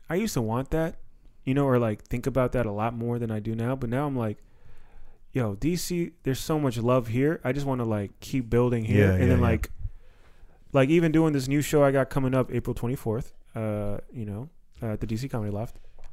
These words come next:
Speaker 1: Just working out new material for an hour.
Speaker 2: Yeah.
Speaker 1: I can't do that in New York or
Speaker 2: No.
Speaker 1: L A and have a packed house that's excited to see me. Or at
Speaker 2: No.
Speaker 1: least not yet.
Speaker 2: Yeah.
Speaker 1: But if I keep, you know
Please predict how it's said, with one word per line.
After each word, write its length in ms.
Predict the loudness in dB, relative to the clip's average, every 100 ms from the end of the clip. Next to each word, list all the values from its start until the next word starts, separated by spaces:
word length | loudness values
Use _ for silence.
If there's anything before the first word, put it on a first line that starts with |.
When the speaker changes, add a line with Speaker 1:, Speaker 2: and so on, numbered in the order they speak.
| -14 -16 -16 -4
Speaker 1:
Just 140 | 4
working 220 | 6 6
out 160 | 6 4
new 160 | 4 4
material 360 | 4 4 4
for 140 | 4 2
an 60 |
hour. 280 | 4 6 6
Speaker 2:
Yeah. 60 | 4 -2 -8
Speaker 1:
I 40 | -4
can't 280 | 2 2 2
do 160 | 0
that 160 | 0 0
in 100 | -2
New 60 | -4
York 480 | -2 0 0 -2 -12 -8
or 180 | -4 0
Speaker 2:
No. 100 | 4 4
Speaker 1:
L 100 | 4
A 340 | 4 4 2 -2 -12 -6
and 100 | 0
have 140 | 2 2
a 60 |
packed 380 | 0 2 2 4
house 240 | 4 4 0
that's 180 | -4
excited 440 | -4 -2 2 4 4
to 60 | 0
see 200 | -2 -2
me. 200 | -4 0
Or 40 |
at 40 | 4
Speaker 2:
No. 60 |
Speaker 1:
least 140 | 4 4
not 180 | 2 2
yet. 360 | 2 2 -2 -12 -20 -16 -4
Speaker 2:
Yeah. 240 | -2 -2 0
Speaker 1:
But 100 | 0
if 80 | 2
I 60 | 0
keep, 320 | 2 2 4
you 100 | 4
know 280 | 4 2